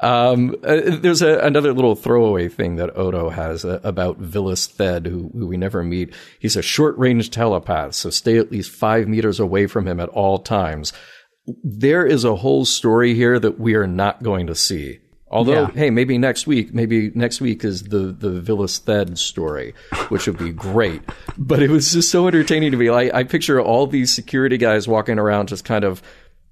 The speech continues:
Speaker 1: like, like, stopping every time they take a step. "Wait, i-, is he over there? Wait, am I five meters? Is this four meters? Oh, man. Oh, wait, stay back." Go, it, I just, yeah, I, comedy ensues.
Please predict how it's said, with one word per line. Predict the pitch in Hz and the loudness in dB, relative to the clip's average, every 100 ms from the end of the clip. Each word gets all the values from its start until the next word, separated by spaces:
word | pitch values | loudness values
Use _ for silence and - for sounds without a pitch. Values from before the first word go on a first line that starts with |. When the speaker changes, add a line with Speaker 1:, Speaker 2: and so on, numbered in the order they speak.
| - | -6
Speaker 1:
like, | 208 185 - _ _ | -6 -6 -12 _ _
like, | - - | -4 -2
stopping | - - 117 113 143 139 123 | -2 -2 0 0 2 2 2
every | 107 | 0
time | 113 117 | 0 0
they | 107 | 0
take | 104 113 90 | -2 -2 -2
a | |
step. | - 117 123 | -2 0 0
"Wait, | 98 92 104 | 0 -2 -4
i-, | 98 - | -6 -6
is | 95 | -4
he | 101 | -4
over | 92 | -4
there? | 87 117 143 | -2 -2 -2
Wait, | 104 90 | -4 -4
am | 95 | -4
I | 92 | -4
five | 104 113 107 104 | -2 0 0 2
meters? | 120 139 151 - - | 0 2 0 -4 -8
Is | 95 | -6
this | 120 | -6
four | - 135 131 | -2 0 2
meters? | 101 82 80 - | 0 -4 -8 -4
Oh, | 139 151 147 131 - - | 0 2 2 0 -2 -8
man. | 143 131 123 - | -2 -2 -2 0
Oh, | 131 113 | 0 2
wait, | 98 104 - | 2 -2 -4
stay | - 95 | -6 -4
back." | 87 110 127 - _ | -2 -2 -2 -6 _
Go, | 117 113 | -2 -2
it, | 120 110 | -4 -4
I | 101 101 | -2 -2
just, | 110 92 - - | -2 -4 -4 -6
yeah, | 85 73 - - - | -8 -8 -10 -12 -6
I, | 50 | -6
comedy | - - 117 113 107 104 92 - | -6 -2 0 2 0 -2 -4 -6
ensues. | 87 85 - 78 76 76 - | -6 -4 -4 -6 -8 -10 -12